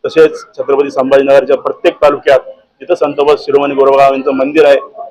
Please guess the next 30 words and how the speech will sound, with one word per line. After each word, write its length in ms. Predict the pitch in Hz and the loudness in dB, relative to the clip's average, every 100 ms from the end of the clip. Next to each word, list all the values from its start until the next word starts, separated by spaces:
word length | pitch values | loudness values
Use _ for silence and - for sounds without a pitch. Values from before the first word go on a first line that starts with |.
| - | -14
जिथं 180 | - 143 | 0 0
विठ्ठल 340 | 135 - 147 | 0 0 -2
रुक्माई 280 | 139 139 143 | -2 0 0
यांचं 220 | 135 139 | 0 -2
मंदिर 320 | 135 131 156 | -2 0 4
आहे, 100 | 143 120 - - - | 4 2 -4 -12 -6
अतिशय 400 | - - 156 147 | -4 0 4 4
उत्साहात 520 | 135 123 - 147 147 135 | 4 -2 2 4 4 4
धार्मिक 340 | 131 135 151 - - | 2 2 -4 -8 0
कार्यक्रमांची 680 | 135 131 143 143 143 147 156 - - - - - - - - | 0 2 0 -2 -4 -8 -8 -10 -16 -16 -16 -12 -10 -10 -8
रूपरेषा 380 | 139 160 - 175 | -2 0 2 2
ठेवून 260 | 170 151 | 4 0
कार्यक्रम 400 | - 143 143 147 | 2 2 2 -2
चालू 240 | 151 143 143 | 0 0 2
आहे. 160 | 147 - | 0 0
संध्याकाळी 440 | 139 143 143 143 143 | -2 0 2 2 0
तसंच 200 | 143 143 | -4 0
आमचं 220 | 139 135 | 0 -2
चिकलठाणा 520 | - - 143 139 135 | -8 -2 0 2 2
येथे 260 | 139 135 151 - - _ _ | 2 0 -4 -6 -16 _ _
संत 180 | 139 139 | -8 -2
गोरोबा 340 | 143 143 143 143 | 2 4 4 4
मंदिराचं 380 | 139 135 139 135 | 2 0 0 0
जे 200 | 131 143 | 2 2
चार 240 | 143 139 135 | 2 2 2
हजार 200 | 127 135 | 2 -2
स्क्वेअर 240 | - 139 | -2 -2
फूटचा 260 | 185 - 127 | -2 -4 -2
प्लॉट 260 | 143 151 | 2 4
आहे 160 | 139 | 4